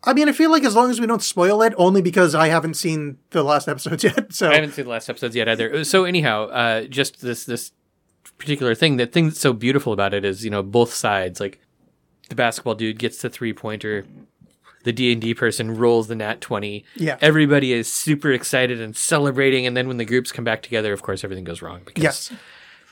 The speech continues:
Speaker 2: because you
Speaker 1: Because
Speaker 2: have to
Speaker 1: Stranger
Speaker 2: have
Speaker 1: Things,
Speaker 2: drama.
Speaker 1: yeah.
Speaker 2: You have to have drama.
Speaker 1: How, how are you liking? I've seen the first non-spoiler thing to tell you what episode they're on, 'cause I don't remember,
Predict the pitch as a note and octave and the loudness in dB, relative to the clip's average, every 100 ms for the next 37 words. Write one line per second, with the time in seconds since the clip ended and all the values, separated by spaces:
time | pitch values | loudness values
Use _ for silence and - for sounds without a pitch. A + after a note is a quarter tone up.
0 | _ B2 D#3+ D#3+ C#3+ C#3 B3 - B2+ B2+ | _ -2 2 4 4 2 0 -4 -4 -4
1 | E3+ - D#3 - G2+ - - F2 F2 F#2+ | -4 -2 -4 -6 -16 -16 -16 -16 -18 -20
2 | - _ _ - B3+ G#3+ C4 D4 D#4 D#4 | -20 _ _ 0 2 4 2 2 2 0
3 | E3 C#3+ B2+ E3+ G3+ - C4+ B3 A#3+ A#3 | -2 -4 -2 0 0 0 -4 -2 -2 -2
4 | A3 G#3 F#3+ _ _ _ _ _ _ _ | -4 -6 -6 _ _ _ _ _ _ _
5 | _ _ _ _ - E3 - G3 F#3 E3+ | _ _ _ _ -4 -4 0 0 2 0
6 | - - - _ _ _ _ - E3+ G3 | -4 -6 -10 _ _ _ _ -6 0 2
7 | G#3+ A#3+ - - - F#3+ F#3+ F#3 E3 D#3 | 4 0 0 -4 2 4 6 4 2 2
8 | E3 D#3 E3 D#3 D3+ C#3+ - C#3 C3+ C3+ | 0 0 2 2 2 2 0 0 0 -2
9 | C#3+ C#3 D3+ D3+ C#3 C3 B2+ | -4 -4 -4 -4 -2 -2 -4